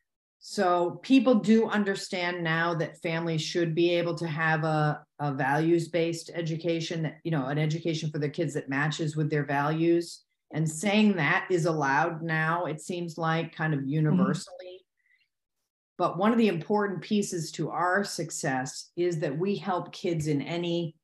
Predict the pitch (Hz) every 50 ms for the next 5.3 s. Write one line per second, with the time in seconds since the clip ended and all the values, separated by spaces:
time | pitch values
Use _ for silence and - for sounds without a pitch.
0 | _ _ - 160 160 165 156 143 131 147 - - - 185 175 170 151 135 123 -
1 | - - - 156 156 151 151 151 - 170 165 160 - 156 147 139 135 143 156 151
2 | 143 139 139 123 - 147 147 139 131 - - 165 147 147 147 - - - - 139
3 | 131 110 - - - - - _ _ _ _ _ _ _ _ _ _ - - -
4 | _ _ 175 175 165 - - 185 170 170 170 165 185 208 220 233 240 226 226 -
5 | - - 220 214 202 202